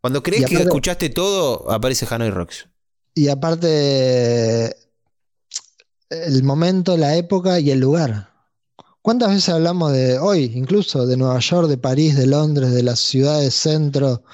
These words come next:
Speaker 2: del rock? Y estos tipos vinieron de Finlandia. De Finlandia, llenos de lentejuelas y de pelos batidos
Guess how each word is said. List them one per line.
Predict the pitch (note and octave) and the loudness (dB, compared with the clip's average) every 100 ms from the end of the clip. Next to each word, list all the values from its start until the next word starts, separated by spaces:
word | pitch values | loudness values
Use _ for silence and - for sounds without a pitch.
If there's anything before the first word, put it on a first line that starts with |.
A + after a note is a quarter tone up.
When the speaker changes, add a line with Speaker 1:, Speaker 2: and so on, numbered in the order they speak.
| - - - - | -20 -20 -14 -2
Speaker 2:
del | C3+ C3+ | 0 2
rock? | D#3+ F3+ F3 - - _ - | 2 0 -4 -16 -20 _ -4
Y | E3 | -2
estos | E3+ F3+ | 0 -2
tipos | F3+ G3 | 0 2
vinieron | D#3+ E3 F3+ D3+ | 2 4 2 2
de | B2 | 0
Finlandia. | C#3 C3 D3 D#3+ B2+ A#2 G#2 - _ _ _ _ _ _ _ _ _ _ _ _ _ _ _ _ _ _ _ _ _ _ _ _ _ _ _ | 2 2 2 2 0 0 -2 -8 _ _ _ _ _ _ _ _ _ _ _ _ _ _ _ _ _ _ _ _ _ _ _ _ _ _ _
De | D3+ F#3+ G#3+ | -2 0 0
Finlandia, | - G#3+ G3 F#3 G3 E3 C3 B2 A2 - - - | 2 4 4 4 2 2 2 0 -2 -10 -8 -2
llenos | F3+ F#3 D#3 | 0 2 2
de | C#3+ | 2
lentejuelas | C#3 C3 C3 - G3 F#3 D#3 B2+ | 0 0 0 0 2 2 2 0
y | B2+ | 0
de | B2+ A#2+ | 0 -2
pelos | - E3 E3+ | -2 0 2
batidos | C#3 B2 B2+ F3+ E3 C#3+ B2 | 0 -2 0 2 2 2 -2